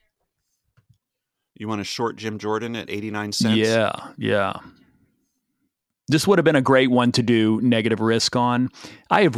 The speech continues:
Speaker 2: really stopped playing negative risk because it just takes so much time to set it up. You know, I used
Speaker 1: Yeah.
Speaker 2: to have that type of patience.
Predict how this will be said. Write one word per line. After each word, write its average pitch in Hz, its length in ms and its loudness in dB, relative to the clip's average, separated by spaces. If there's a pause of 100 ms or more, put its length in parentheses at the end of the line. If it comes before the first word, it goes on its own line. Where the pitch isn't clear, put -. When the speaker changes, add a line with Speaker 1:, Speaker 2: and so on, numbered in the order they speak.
Speaker 2:
really 123 320 4
stopped 107 400 0
playing 107 400 -4
negative 107 360 -4
risk - 520 -6 (880)
because 147 320 2
it 170 100 2
just - 240 0
takes 170 320 2
so 135 540 2
much 127 340 -2
time 107 580 -4 (1160)
to 123 100 -2
set 110 300 0
it 101 100 -6
up. 92 260 -6 (1200)
You 117 120 2
know, 117 320 0 (340)
I 127 60 -6
used 131 260 0
Speaker 1:
Yeah. 135 60 -2
Speaker 2:
to 110 60 -2
have 120 180 0
that 107 160 -4
type 107 220 -8
of - 80 -6
patience. - 580 -8